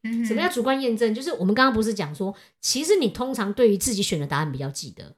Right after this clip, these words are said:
Speaker 1: 嗯哼。
Speaker 2: 不太会记得别人，对不对？
Speaker 1: 嗯嗯。
Speaker 2: 所以原则上你就是比较主观，而且当我告诉你说这是属于你的，
Speaker 1: 嗯。
Speaker 2: 你就会去特别相信它。
Speaker 1: 嗯。
Speaker 2: 这是一个心理学上本来就有的，所谓叫主观验证。
Speaker 1: 某种程度就是佛法讲的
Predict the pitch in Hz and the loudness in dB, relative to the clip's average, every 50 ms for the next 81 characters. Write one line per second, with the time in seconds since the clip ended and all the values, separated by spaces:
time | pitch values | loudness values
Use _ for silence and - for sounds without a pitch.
0 | _ - 226 220 214 208 202 196 190 202 220 - - 208 - 233 226 240 226 220 | _ -12 -10 -8 -8 -8 -8 -8 -10 -12 -8 -6 -4 0 2 4 6 6 6 4
1 | - 226 180 185 160 - 127 127 127 123 120 123 - 147 151 156 156 131 - 214 | 2 0 -2 -2 -4 -6 -8 -8 -8 -8 -10 -10 -10 -10 -8 -6 -6 -6 -6 -8
2 | 202 196 196 196 185 170 170 285 302 285 220 240 254 277 269 302 254 208 - - | -8 -10 -14 -14 -10 -4 0 0 0 2 2 0 0 2 2 2 2 0 0 -2
3 | 214 208 220 170 175 190 185 - - 196 139 117 - - 160 135 143 185 - - | -2 -2 -4 -4 -4 -6 -6 -6 -8 -8 -10 -8 -8 -8 -6 -6 -6 -8 -6 -2
4 | 269 254 220 285 240 - 294 320 330 226 165 165 240 226 214 233 233 202 170 160 | -2 2 2 2 2 2 2 2 2 2 2 4 2 2 2 2 0 0 0 -2
5 | 196 202 220 233 233 254 220 - 190 160 156 175 175 185 185 160 143 139 147 135 | -4 -4 -4 -4 -6 -6 -8 -10 -10 -8 -6 -4 -2 -2 -2 -2 -4 -4 -6 -8
6 | 120 - _ _ _ _ - 226 214 202 185 202 208 170 147 - 226 214 196 220 | -8 -12 _ _ _ _ -12 -10 -6 -2 0 0 0 0 2 4 4 4 6 6
7 | 214 190 - - 202 165 - 220 202 175 156 139 131 131 135 - 147 147 151 170 | 4 4 2 0 -2 0 2 2 2 2 0 -2 -4 -4 -4 -4 -4 -2 -2 -4
8 | 147 143 131 131 131 117 120 - _ _ _ _ - 208 202 190 180 165 247 233 | -4 -4 -4 -6 -6 -8 -8 -14 _ _ _ _ -8 -6 -6 -4 -2 -2 -2 -2
9 | 254 247 220 - - 254 214 254 214 - - 226 214 180 156 147 - 220 202 190 | -2 -4 -6 -6 -6 2 4 4 6 6 4 4 4 2 0 0 0 0 0 2
10 | 165 - 202 175 165 - 147 135 135 147 - 190 165 143 131 131 127 131 - - | 0 -2 -2 -2 -4 -6 -6 -6 -4 -4 -4 -4 -2 -4 -6 -6 -8 -10 -8 -8
11 | 147 156 165 180 170 - - 143 127 131 165 160 165 156 160 139 131 - - - | -8 -8 -6 -8 -8 -8 -10 -14 -12 -10 -10 -10 -8 -8 -8 -10 -10 -10 -12 -14
12 | - - _ _ _ - 190 226 262 262 233 202 208 214 214 202 233 233 220 226 | -14 -14 _ _ _ -10 -10 -8 -6 -6 -6 -6 -4 -4 -4 -4 -4 -6 -6 -4
13 | 240 233 214 202 165 - 196 185 208 190 180 175 180 156 151 151 151 160 156 156 | -4 -4 -4 -6 -6 -8 -8 -6 -6 -6 -6 -8 -10 -12 -12 -10 -10 -10 -8 -8
14 | 156 156 | -10 -12